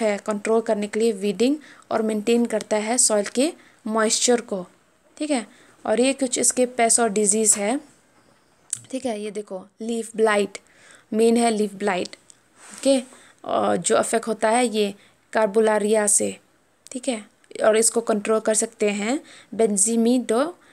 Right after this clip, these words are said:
this one, benzimidazole, ओके, जैसे कि benlate, राइट। So ये देख सकते हो यहाँ पर कितने, कितना आप डाल सकते हो, like, li-, li-, liters per hectare at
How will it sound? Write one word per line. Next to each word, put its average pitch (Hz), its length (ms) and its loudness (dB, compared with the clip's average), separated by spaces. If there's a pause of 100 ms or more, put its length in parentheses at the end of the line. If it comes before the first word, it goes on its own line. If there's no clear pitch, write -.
(360)
this 220 280 0
one, 202 180 -4 (240)
benzimidazole, 208 1120 0
ओके, - 960 -8 (200)
जैसे 208 260 0
कि 208 320 0 (320)
benlate, 214 580 4 (800)
राइट। 262 300 -2 (560)
So 196 400 0 (460)
ये 214 100 2
देख 208 200 0
सकते 214 280 -2
हो 214 100 0
यहाँ 202 280 -4
पर 233 120 -4
कितने, 214 680 -4
कितना 214 280 -4
आप 214 100 -4
डाल 208 240 -4
सकते 208 300 -4
हो, 220 280 -4 (200)
like, 233 240 -6
li-, 202 240 -6
li-, 202 300 -6
liters 208 500 -2
per 208 160 0
hectare 202 380 -6
at 214 100 -6